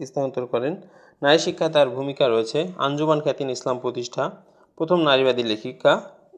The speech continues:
ইত্যাদি। তিনি কিন্তু নয় ডিসেম্বর তার জন্ম এবং মৃত্যু, এজন্য নয় ডিসেম্বর রোকেয়া দিবস। গল্পগ্রন্থ মতিচুর, প্রবন-, মতিচুর। দেখুন, প্রবন্ধ হচ্ছে চাষার দুঃখ, এটা যদিও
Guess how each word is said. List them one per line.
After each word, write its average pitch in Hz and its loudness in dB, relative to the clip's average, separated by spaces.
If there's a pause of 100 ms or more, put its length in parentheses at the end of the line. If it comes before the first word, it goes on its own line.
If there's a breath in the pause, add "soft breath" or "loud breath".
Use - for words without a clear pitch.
ইত্যাদি। 131 -4
তিনি 151 -2
কিন্তু 160 0
নয় 147 4
ডিসেম্বর 160 0
তার 139 2
জন্ম 139 0
এবং 139 0
মৃত্যু, 123 -6 (560)
এজন্য 139 -2
নয় 139 2
ডিসেম্বর 160 0
রোকেয়া 151 2
দিবস। 127 0 (720 soft breath)
গল্পগ্রন্থ 143 4
মতিচুর, 160 0 (1200)
প্রবন-, 143 4
মতিচুর। 143 -2 (1400)
দেখুন, 143 0
প্রবন্ধ 151 2
হচ্ছে 143 -2
চাষার 143 0
দুঃখ, 123 -6
এটা 165 -2
যদিও 139 -4